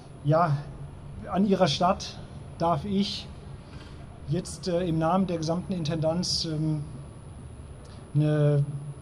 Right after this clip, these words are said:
kleine Solidarnote vortragen vor dem Theater, was ja so schön schaurig hinter uns schimmert.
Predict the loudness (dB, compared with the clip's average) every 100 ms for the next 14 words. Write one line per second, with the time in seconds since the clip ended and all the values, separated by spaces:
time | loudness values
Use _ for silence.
0 | -12 -12 -12 -10 -8 2 4 4 2 2
1 | 4 8 8 8 6 2 2 4 2 4
2 | 4 4 2 -2 -6 -12 -16 -16 -16 -16
3 | -16 -4 6 8 8 4 6 8 8 8
4 | 6 6 4 4 2 2 2 2 6 6
5 | 6 2 -2 0 2 2 2 2 4 2
6 | 0